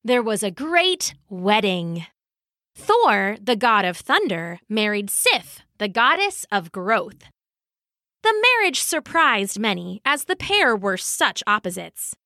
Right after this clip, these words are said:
Thor liked storms and feasting and fighting. He was happiest with a warhammer in his hand and a foe before him, living by the might of his muscles and the sight of his lightning.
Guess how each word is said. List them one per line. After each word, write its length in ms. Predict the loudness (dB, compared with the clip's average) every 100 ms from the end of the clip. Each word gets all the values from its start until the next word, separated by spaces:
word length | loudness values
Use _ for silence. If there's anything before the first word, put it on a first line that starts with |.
| _ _ _
Thor 500 | 0 2 4 4 4
liked 320 | 2 0 -2 -8
storms 760 | -6 -2 0 2 2 0 -2
and 180 | -4 -4
feasting 640 | -4 -2 -2 -2 -4 -2
and 300 | -2 -2 -4
fighting. 640 | -10 -2 0 0 -6 -10 -18 _ _ _ -2
He 180 | 2 4
was 200 | 2 0
happiest 640 | 0 0 0 -4 -4 -4
with 140 | -2
a 100 | -2
warhammer 720 | -2 0 2 2 0 -2 -2
in 160 | -2 -2
his 220 | -4 -4
hand 380 | -2 0 0 -4 -4
and 160 | -2
a 100 | -2
foe 500 | -4 0 4 4 4
before 440 | 0 -4 -2 -2 0
him, 340 | -2 -6 -6 -12 _ _
living 460 | 0 2 2 0 2
by 160 | 0
the 120 | 0 -2
might 420 | 0 0 0 -4
of 100 | -4
his 260 | -4 -4 -4
muscles 560 | 0 0 0 -6 -8 -6
and 180 | -4 -4
the 100 | -6
sight 460 | -4 -4 -4 -8
of 140 | -8 -6
his 240 | -6 -6
lightning. 600 | -2 -4 -4 -12 -10 -12